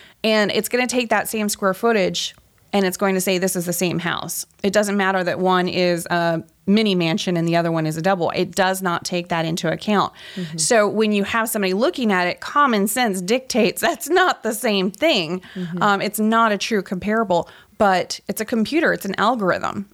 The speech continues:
Speaker 1: It's not gonna take that into account. It's not looking at the house. It's looking at the square footage and the bedrooms and, and stuff like that. It's not even, it does not even take into account a-, acreage, which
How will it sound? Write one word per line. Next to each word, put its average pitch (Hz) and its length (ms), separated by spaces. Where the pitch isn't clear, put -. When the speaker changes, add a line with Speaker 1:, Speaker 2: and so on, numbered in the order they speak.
Speaker 1:
It's 202 180
not 208 240
gonna 202 180
take 160 240
that 170 140
into 170 220
account. 170 260
It's 202 80
not 247 220
looking 190 420
at 160 120
the 156 80
house. 170 340
It's 226 140
looking 262 240
at 220 80
the 208 60
square 190 240
footage 185 380
and 190 340
the 196 100
bedrooms 185 580
and, 170 260
and 175 220
stuff - 360
like 170 160
that. 202 260
It's - 240
not 240 160
even, 220 340
it 226 160
does 202 200
not 226 240
even 208 240
take 196 200
into 196 220
account 180 380
a-, 202 80
acreage, - 640
which 185 240